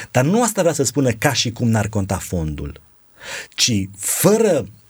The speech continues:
acest instrument, și anume formă, nu putem vorbi de conținut. Conținutul acela este dependent de cât de min-, de bine poți să-l transmiți. Adică orice fond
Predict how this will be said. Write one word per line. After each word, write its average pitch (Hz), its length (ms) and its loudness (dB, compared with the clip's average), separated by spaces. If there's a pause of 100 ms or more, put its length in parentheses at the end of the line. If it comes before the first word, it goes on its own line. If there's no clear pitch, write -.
(460)
acest 156 500 0
instrument, 139 1000 0 (600)
și - 120 -6
anume 113 240 4
formă, 107 800 2 (640)
nu 123 220 2
putem 123 320 0
vorbi 107 220 0
de 101 100 0
conținut. 101 420 -4 (720)
Conținutul 151 640 4
acela 165 240 2
este 143 300 4
dependent 113 1080 0 (300)
de 127 240 4
cât 180 240 2
de 143 100 6
min-, 151 280 0
de 120 140 4
bine 127 260 2
poți 117 220 -2
să-l 113 120 0
transmiți. 110 640 -2 (720)
Adică 135 480 2
orice 156 440 4
fond 110 760 0